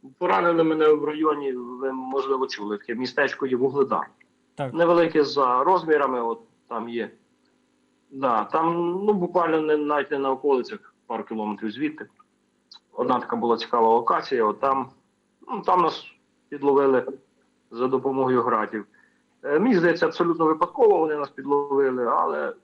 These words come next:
Speaker 1: ну, слава Богу, що завершилось тим, що, ну, тільки поранені були, не було загиблих в той день.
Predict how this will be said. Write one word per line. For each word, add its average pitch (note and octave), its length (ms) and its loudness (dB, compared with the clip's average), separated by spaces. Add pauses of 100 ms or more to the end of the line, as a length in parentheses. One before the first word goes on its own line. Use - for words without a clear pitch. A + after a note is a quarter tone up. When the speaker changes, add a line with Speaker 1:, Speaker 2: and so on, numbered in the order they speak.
(500)
Speaker 1:
ну, D3 340 -2
слава E3+ 320 0
Богу, E3 320 0
що D3+ 200 -2
завершилось C#3+ 540 -2
тим, C3 180 -6
що, B2+ 260 -8
ну, B2+ 120 -10
тільки - 220 -20
поранені D3 400 -2
були, B2 280 -4
не A#2+ 100 -8
було A#2 220 -8
загиблих A#2+ 480 -2
в - 20 -20
той A2+ 120 -8
день. G#2 220 -10